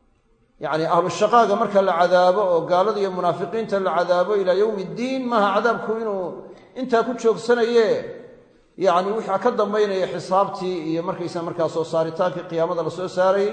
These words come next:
iyo xisaabtii, yacni, ayaa ka dambaynaysa. Kadibna cadaabkii oo sii kordhay ayaa haddana loo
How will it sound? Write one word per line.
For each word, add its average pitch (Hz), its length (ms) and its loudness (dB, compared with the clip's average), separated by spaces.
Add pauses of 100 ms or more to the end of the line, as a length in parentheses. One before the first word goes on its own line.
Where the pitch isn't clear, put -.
iyo 160 140 -6
xisaabtii, 185 560 -4 (500)
yacni, 175 240 0
ayaa 190 200 4
ka 214 100 4
dambaynaysa. 208 580 0 (400)
Kadibna 247 460 2
cadaabkii 240 520 4
oo 208 180 2
sii 285 420 -4
kordhay 180 580 6 (880)
ayaa 202 220 6
haddana 208 320 2
loo 226 180 6